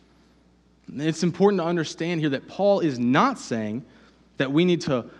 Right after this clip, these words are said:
like the same music or enjoy the same food or even like all of the songs that we sing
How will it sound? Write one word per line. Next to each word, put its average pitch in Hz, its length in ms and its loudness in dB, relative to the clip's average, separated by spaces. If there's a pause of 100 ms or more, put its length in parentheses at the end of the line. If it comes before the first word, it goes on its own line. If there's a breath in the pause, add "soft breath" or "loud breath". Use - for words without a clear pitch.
(140 loud breath)
like 143 240 0
the 147 80 -10
same 143 320 -2
music 165 340 -2 (1120)
or 127 140 -2
enjoy 139 500 0 (260 loud breath)
the 117 140 -4
same 127 540 -2
food 214 420 2
or 151 140 0
even 180 240 0
like 156 220 2 (220 loud breath)
all 180 180 4
of 214 100 -2
the 240 80 2
songs 240 380 2
that 143 100 0
we 143 100 2
sing 160 420 -2